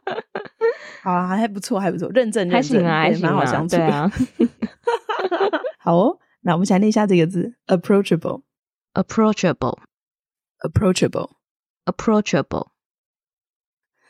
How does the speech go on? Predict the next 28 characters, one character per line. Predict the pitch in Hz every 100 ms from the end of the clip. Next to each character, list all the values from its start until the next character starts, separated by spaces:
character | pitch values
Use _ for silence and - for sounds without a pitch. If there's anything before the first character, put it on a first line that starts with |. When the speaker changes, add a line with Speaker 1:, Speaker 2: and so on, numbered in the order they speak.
| _
Speaker 1:
那 | 233 208
我 |
们 | 202
接 | 233
下 | 285 262
来 | 190
讲 | 135
下 | 165 170
一 |
个 | -
字， | - 160
这 | - 294
个 |
字 | 262
很 | 180
可 | 180 165
爱， | 156 156
叫 | 170 -
technobabble。 | - - 247 208 185 180 - 151 151 - - _
那 | 233
我 | 196
们 | 185
可 |
以 | 196
把 |
它 | -
拆 | - 180
成 | -